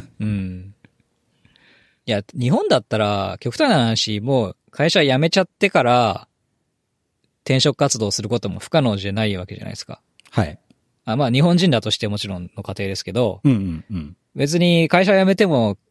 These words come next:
Speaker 1: なんだ、国民健康保険入ればいいし、あるいは前の会社のあれを任意で引き継ぐこともできるし。
Speaker 2: はい。
Speaker 1: あ、もう先月会社辞めて今無職ですとか言っていろんな会社受けまくるみたいな人もいるわけですよね。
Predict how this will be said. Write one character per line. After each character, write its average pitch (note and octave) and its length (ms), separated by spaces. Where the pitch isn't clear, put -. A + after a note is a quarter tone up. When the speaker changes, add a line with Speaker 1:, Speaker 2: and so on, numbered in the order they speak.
Speaker 1:
な A2 400
ん - 20
だ、 G2 80
国 C3 280
民 C#3 160
健 C3+ 160
康 C3 220
保 C3 80
険 G#2 220
入 G#2+ 120
れ F#2+ 80
ば F#2 100
い F#2+ 100
い F#2 60
し、 E2+ 420
あ A#2 160
る C3 80
い A#2+ 40
は G#2+ 60
前 C3 160
の C3+ 100
会 B2 180
社 B2 140
の A#2 240
あ A2+ 60
れ G#2+ 120
を G#2+ 120
任 A#2 220
意 A2+ 60
で A2+ 80
引 G#2+ 160
き - 200
継 A2 100
ぐ G2+ 60
こ G2+ 80
と F#2 100
も F2+ 100
で F2 100
き - 100
る F2+ 80
し。 - 340
Speaker 2:
は - 160
い。 C2 100
Speaker 1:
あ、 C3+ 100
も D3 80
う B2 40
先 D3+ 160
月 D#3 240
会 C3+ 160
社 D3+ 80
辞 C3+ 60
め C3 100
て - 80
今 B2+ 200
無 G#2 120
職 G2+ 240
で F2 80
す - 100
と - 60
か - 60
言 G2 80
っ - 40
て G2 100
い - 20
ろ G#2+ 100
ん - 20
な A2 100
会 G2+ 140
社 G2 120
受 G2+ 60
け A2+ 120
ま G#2 100
く G#2+ 120
る F2 80
み F2+ 100
た G2 100
い F#2+ 40
な F#2+ 60
人 F#2+ 180
も F2 160
い B2 120
る C3 80
わ B2+ 100
け - 80
で E2 100
す F2 100
よ G2+ 60
ね。 D#3+ 180